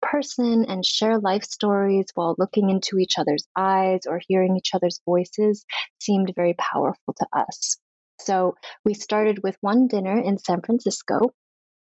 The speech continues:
then went on to build twelve chapters across the country and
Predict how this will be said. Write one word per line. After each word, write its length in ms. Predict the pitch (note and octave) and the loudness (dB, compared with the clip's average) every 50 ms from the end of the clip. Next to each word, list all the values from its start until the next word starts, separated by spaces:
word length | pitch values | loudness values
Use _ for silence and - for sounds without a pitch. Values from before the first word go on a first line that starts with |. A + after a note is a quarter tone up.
| _ _ _ _ _ - | _ _ _ _ _ -2
then 300 | G#3+ G3+ G3+ G3+ G3 G3 | 0 0 2 2 2 2
went 200 | G3+ G3+ G3 - - | 0 0 -2 -2 -2
on 320 | F#3+ F#3+ G3 F#3+ F#3+ F#3+ F#3 - - | 0 0 2 2 0 0 -2 -2 -2
to 340 | - F3+ F3 E3+ E3+ E3+ - - | 0 2 2 2 2 0 0 0
build 280 | F3+ F3 E3+ D#3+ - | 0 0 0 0 -2
twelve 280 | - - - C#4 C#4+ C#4+ | -4 -2 0 0 0 0
chapters 600 | - - A#3 A3+ A3 - - A3+ A3+ A3 G#3 G#3 | -2 -2 -2 -2 -2 -2 -2 0 0 2 0 -2
across 340 | G#3+ - - G3+ G3 - - | -4 -2 -2 -2 -2 -2 -4
the 60 | G#3 | -4
country 640 | - G#3 G3 G3 - - - G3 F#3+ F#3 F#3 F3+ - | -2 -2 -2 -2 -2 -4 -2 0 0 2 2 2 0
and 260 | - F3+ F3+ F3 F3 | 0 -2 -2 -2 -4